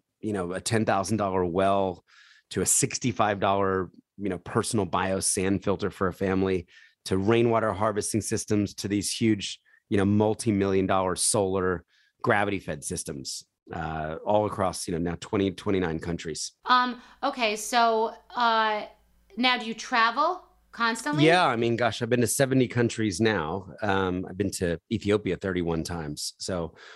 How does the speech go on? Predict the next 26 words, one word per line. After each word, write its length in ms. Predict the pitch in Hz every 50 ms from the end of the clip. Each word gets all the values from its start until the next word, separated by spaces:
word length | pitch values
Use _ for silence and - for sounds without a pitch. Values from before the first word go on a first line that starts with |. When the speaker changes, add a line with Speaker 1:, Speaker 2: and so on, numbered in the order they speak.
| - - -
Speaker 1:
over 100 | 113 107
the 60 | 107
last 320 | 104 107 110 110 - - -
fifteen 340 | 113 101 - - 104 98 95
years, 380 | 98 101 92 80 92 101 - 95
you 60 | 85
know, 80 | 85
there's 220 | 80 87 85 - 87
a 40 | 85
lot 240 | 85 87 87 85
of, 160 | 85 80 73 - - _ _ _ - - - - - - _ -
lot, 340 | 123 123 120 117 117 131
lot 220 | 139 139 139 135 135
of 60 | 135
miles 360 | 131 127 123 120 120 113 -
back 260 | - 127 110 104 -
and 160 | 120 113 104 -
forth, 360 | - 113 104 98 98 - - - - - _ -
um, 440 | - 101 98 92 87 87 90 90 82 -
to, 240 | - - 104 90 87
to 120 | - -
the 100 | - 98
places 420 | - - 110 107 101 - 98 82 87
where 100 | 87 82
we 120 | 80 78
work. 260 | 80 78 76 78 -